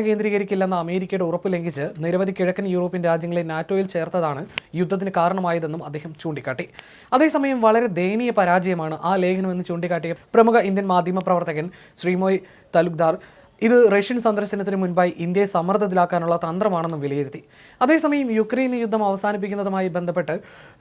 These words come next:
റഷ്യൻ പ്രസിഡന്റ് വ്ളാഡിമിർ പുടിനും യു എസ് പ്രസിഡന്റ് ഡൊണാൾഡ് ട്രംപിന്റെ പ്രത്യേക ദൂതൻ സ്റ്റീവ് വിറ്റ്കോഫും തമ്മിൽ നടന്ന ചർച്ചകളിൽ പ്രാദേശിക വിഷയങ്ങളിൽ വിട്ടുവീഴ്ചകളിൽ നിന്ന് ക്രെംലിൻ വൃത്തങ്ങൾ അറിയിച്ചിട്ടുണ്ട്. ബുധനാഴ്ച ക്രെംലിനിൽ അഞ്ച് മണിക്കൂറോളം നീണ്ട കൂടിക്കാഴ്ച സാർത്ഥകമായിരുന്നെങ്കിലും ഒരു സുപ്രധാന ധാരണയിലും എത്തിച്ചേരാൻ കഴിഞ്ഞില്ലെന്ന്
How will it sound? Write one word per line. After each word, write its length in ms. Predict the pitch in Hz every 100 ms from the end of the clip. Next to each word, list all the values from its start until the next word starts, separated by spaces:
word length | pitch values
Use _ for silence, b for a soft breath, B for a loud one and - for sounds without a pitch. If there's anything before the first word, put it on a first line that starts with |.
| 165
റഷ്യൻ 220 | 202 226
പ്രസിഡന്റ് 320 | 214 190 196 180
വ്ളാഡിമിർ 340 | 180 190 196 185
പുടിനും 280 | 180 180 180
യു 60 |
എസ് 100 | 190 175
പ്രസിഡന്റ് 280 | 175 180 170
ഡൊണാൾഡ് 240 | 170 190
ട്രംപിന്റെ 300 | 185 175 175 165
പ്രത്യേക 320 | 151 175 175
ദൂതൻ 200 | 170 165 170
സ്റ്റീവ് 200 | - 185
വിറ്റ്കോഫും 360 | 180 147 175 175
തമ്മിൽ 160 | 170 170 165
നടന്ന 180 | 165 160
ചർച്ചകളിൽ 400 | 156 151 151 151 226 B B -
പ്രാദേശിക 420 | 220 240 269 269 240
വിഷയങ്ങളിൽ 340 | 233 220 214 180
വിട്ടുവീഴ്ചകളിൽ 560 | 180 214 214 214 202 190
നിന്ന് 160 | 185 185
ക്രെംലിൻ 300 | 175 185 190
വൃത്തങ്ങൾ 300 | 175 175 165 156
അറിയിച്ചിട്ടുണ്ട്. 420 | 151 151 147 156 - B B B
ബുധനാഴ്ച 340 | 151 180 170 185
ക്രെംലിനിൽ 440 | 170 160 180 165 - -
അഞ്ച് 180 | 180 202
മണിക്കൂറോളം 460 | 202 185 190 185 175
നീണ്ട 120 | 170 170 175
കൂടിക്കാഴ്ച 420 | 175 180 180 185 185 B B B B -
സാർത്ഥകമായിരുന്നെങ്കിലും 880 | 170 175 190 185 180 185 180 160 - B B
ഒരു 100 | 233 240
സുപ്രധാന 360 | 233 262 269 262 233
ധാരണയിലും 380 | 220 214 208 202 185
എത്തിച്ചേരാൻ 420 | 226 208 196 185 180
കഴിഞ്ഞില്ലെന്ന് 500 | 175 196 175 147